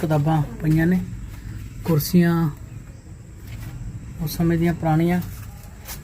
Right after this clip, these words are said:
ਤੇ ਇੱਧਰ ਨੂੰ ਆ ਜਾਂਦੇ ਜੀ, ਇਹ ਕੋਈ ਬੈਠਕ ਹੋਣੀ ਆ, ਬੰਦ ਕਰਤੀ। ਤੇ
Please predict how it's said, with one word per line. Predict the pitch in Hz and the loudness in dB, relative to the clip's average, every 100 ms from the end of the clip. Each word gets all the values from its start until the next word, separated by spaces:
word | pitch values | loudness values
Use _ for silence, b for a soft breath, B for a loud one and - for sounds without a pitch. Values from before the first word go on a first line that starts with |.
| - - - - | -14 -12 -14 -10
ਤੇ | 170 151 151 | -8 -4 -2
ਇੱਧਰ | 165 170 | -2 0
ਨੂੰ | 185 175 | 2 2
ਆ | |
ਜਾਂਦੇ | 170 175 185 | 2 4 4
ਜੀ, | 202 180 - - - - - - - - - - - - - | 4 2 -4 -14 -14 -12 -12 -12 -12 -14 -16 -16 -16 -16 -6
ਇਹ | 175 175 170 165 - - - - 165 - | 0 2 2 -2 -12 -16 -16 -14 -12 -4
ਕੋਈ | 180 170 | -2 2
ਬੈਠਕ | 160 156 | 2 2
ਹੋਣੀ | 170 170 170 | 4 6 6
ਆ, | 175 170 151 | 6 2 0
ਬੰਦ | 151 151 | 2 2
ਕਰਤੀ। | 156 156 - 180 - - - B B B B - - - | 2 -2 -2 -4 -4 -16 -20 B B B B -20 -20 -12
ਤੇ | 165 151 143 | -4 -2 -2